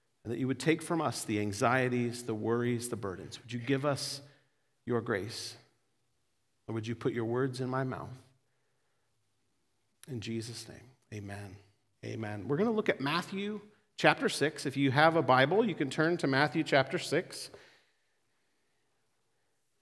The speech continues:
Nobody moves. Okay, great, great, great. Cool. Well, I have one, so we can all, we can all operate together. The rest of you can watch it on the screen.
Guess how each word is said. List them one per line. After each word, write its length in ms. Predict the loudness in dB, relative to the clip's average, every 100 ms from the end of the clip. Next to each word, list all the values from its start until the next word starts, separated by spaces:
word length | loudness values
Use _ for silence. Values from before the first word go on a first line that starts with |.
| _ -4
Nobody 260 | 0 4
moves. 380 | 6 4 2 -2
Okay, 220 | 4 4
great, 540 | 6 6 6 2 -16 4
great, 120 | 6
great. 160 | 6 4 -8 -12 -16 -20 _ -20 -20 _
Cool. 340 | 6 8 8 4 -8 -14 -18 -20 _ _ -20 -20 -4 10
Well, 160 | 12
I 100 | 12
have 220 | 12 12 12
one, 500 | 8 8 6 -4 -12 -18 -20 -12
so 180 | 2 4
we 140 | 4
can 140 | 4 4
all, 360 | 6 2 -4 -16 -20 _
we 80 | -2
can 140 | 2
all 120 | 4 4
operate 400 | 2 4 2 0
together. 460 | 2 2 4 0 0
The 80 |
rest 200 | 0 0
of 40 | -4
you 80 | -4
can 160 | 0
watch 240 | 2 2 2
it 60 |
on 80 | 0
the 60 | -2
screen. 340 | 0 2